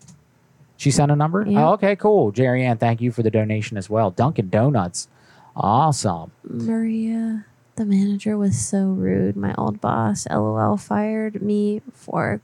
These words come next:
Speaker 2: giving a donut
Speaker 1: <gasps>
Speaker 2: to my dad.
Speaker 1: What? Everybody loves
Speaker 2: Who's a
Speaker 1: Hey,
Speaker 2: v-,
Speaker 1: thank you, TikTok.
Speaker 2: who's a
Speaker 1: Thank
Speaker 2: veteran.
Speaker 1: you.
Speaker 2: Cops get free donuts. Why not my dad?
Speaker 1: That's
Speaker 2: L O L.
Speaker 1: right.
Speaker 2: Don't mention me.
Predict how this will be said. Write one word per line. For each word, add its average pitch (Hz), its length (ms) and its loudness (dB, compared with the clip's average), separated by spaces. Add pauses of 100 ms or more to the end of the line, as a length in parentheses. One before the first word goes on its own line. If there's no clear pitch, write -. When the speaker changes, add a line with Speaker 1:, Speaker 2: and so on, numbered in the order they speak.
(120)
Speaker 2:
giving 262 400 0
a - 160 2
donut 226 560 2
Speaker 1:
<gasps> - 0 -
Speaker 2:
to 208 100 0
my 190 160 4
dad. 185 540 2
Speaker 1:
What? 190 500 4
Everybody 190 480 0
loves 175 140 4
Speaker 2:
Who's 247 140 6
a 247 40 8
Speaker 1:
Hey, 233 100 6
Speaker 2:
v-, 170 40 2
Speaker 1:
thank 208 380 -2
you, 196 80 2
TikTok. 196 640 2
Speaker 2:
who's 247 120 4
a 262 40 6
Speaker 1:
Thank 220 100 4
Speaker 2:
veteran. 202 440 4
Speaker 1:
you. 160 260 -4 (520)
Speaker 2:
Cops - 440 0
get 202 200 2
free 208 220 4
donuts. 196 720 0
Why 196 160 2
not 190 180 2
my 190 140 4
dad? 196 460 0 (320)
Speaker 1:
That's 110 280 2
Speaker 2:
L 123 60 4
O 120 40 6
L. 113 60 6
Speaker 1:
right. 98 240 2 (360)
Speaker 2:
Don't 214 240 4
mention 196 440 4
me. 180 340 4